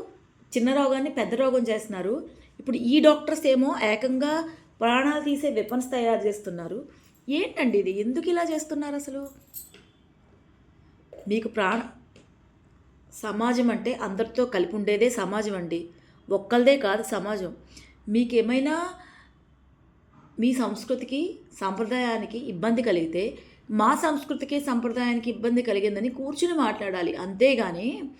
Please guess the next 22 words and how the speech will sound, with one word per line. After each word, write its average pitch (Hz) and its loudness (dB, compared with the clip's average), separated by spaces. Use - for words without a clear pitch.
ఇలాంటి 269 4
పనులు 226 2
చేస్తారా? 185 -2
మేము 277 6
పాకిస్తానీస్ 277 -2
కాదండి. 185 -2
మేము 254 0
హిందూస్ 240 2
అయినా, 247 2
ముస్లిమ్స్ 226 0
అయినా, 233 -2
క్రిస్టియన్స్ 208 -8
అయినా, 226 -4
అందరూ 233 4
ఇండియన్స్మే 247 6
ఫస్ట్. 175 -8
ఫస్ట్ 202 -4
ఇండియన్స్మే. 220 0
కులమత 247 2
భేదాలు 269 2
లేవండి 220 2
ఇండియన్స్కి. 190 -6